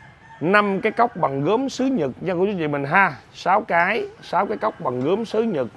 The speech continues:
Đó, cao là chín phân, đường kính miệng là sáu phân. Năm cái này em giao lưu với quý, sáu cái này em giao lưu với cô chú chị mình luôn là bốn trăm ngàn, bao ship toàn quốc luôn nha. Đó. Năm cái tô nhỏ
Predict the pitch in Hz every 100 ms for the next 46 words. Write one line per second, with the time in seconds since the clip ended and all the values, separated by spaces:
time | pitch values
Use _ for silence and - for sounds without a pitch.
0 | - 82 110 127 151 170 135 - 165 165
1 | 151 131 185 208 220 185 175 143 - -
2 | - - 131 127 180 185 120 123 135 120
3 | - 165 196 185 175 123 - - - -
4 | - - - 151 175 170 151 170 226 208
5 | 147 156 170 170 170 180 180 202 190 -
6 | 185 220 226 202 226 156 147 160 165 165
7 | 170 175 185 196 135 135 139 151 127 147
8 | 180 240 185 156 143 120 101 135 147 143
9 | 208 233 - 123 117 160 - 180 160 165
10 | - - - - - - - - - 95
11 | 107 127 143 147 139 131 117 95 95 -
12 | - - - - - - - - - -
13 | - - - - - - - - - -
14 | - - - - 170 185 185 214 - 185
15 | 180 165 135 110 113 185